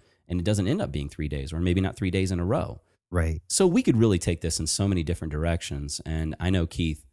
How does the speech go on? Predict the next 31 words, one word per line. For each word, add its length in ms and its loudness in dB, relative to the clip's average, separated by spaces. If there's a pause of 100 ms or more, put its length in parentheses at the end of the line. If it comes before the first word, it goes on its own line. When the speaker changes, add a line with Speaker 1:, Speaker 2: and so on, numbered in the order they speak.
(140)
Speaker 1:
first, 440 2
obviously, 480 2
you 100 -2
don't 180 4
have 240 0
to 60 -2
work 200 -6
in 60 -6
a 40 -6
hospital, 380 -8
as 100 -14
we 80 -12
said. 240 -8
You 60 4
don't 160 2
have 300 -2
to 80 4
Speaker 2:
No, 80 8
Speaker 1:
work 100 6
Speaker 2:
you 60 2
Speaker 1:
twelve 200 6
Speaker 2:
don't. 80 4
Speaker 1:
hours. 460 -4 (220)
Speaker 2:
Yeah, 140 4
the 120 4
one 220 2
thing 240 2
about 280 0
this 120 0
Cosmo 540 -2
article, 580 0